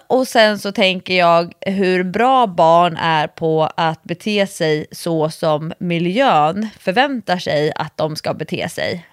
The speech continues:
Alltså att barn vet inte något annat än det de utsätts för. Jag, nu, nu hoppar jag ett, min hjärna då från en kompis med ett barn som har autism till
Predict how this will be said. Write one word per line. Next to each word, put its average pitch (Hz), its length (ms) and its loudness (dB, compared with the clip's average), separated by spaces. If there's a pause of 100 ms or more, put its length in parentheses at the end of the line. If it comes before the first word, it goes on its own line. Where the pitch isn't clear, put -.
(140)
Alltså 175 300 -4
att 165 140 -4
barn 208 520 -2
vet 226 480 -4
inte 151 800 -4
något 151 340 -6
annat 143 520 -6
än 151 140 -4
det 147 160 -2
de 147 360 -4 (100)
utsätts 226 640 -6
för. 98 240 -4 (380)
Jag, 196 240 2 (120)
nu, 214 160 -2 (360)
nu 190 320 0
hoppar 190 300 -2
jag 156 100 2
ett, 165 280 -6
min 180 360 -2
hjärna 160 240 0
då 165 160 0 (260)
från 202 460 0
en 175 140 -6
kompis 180 460 -4
med 165 300 -6
ett 170 120 -4
barn 156 220 0
som 170 140 -6
har 156 80 0
autism 240 560 -4 (520)
till 175 400 0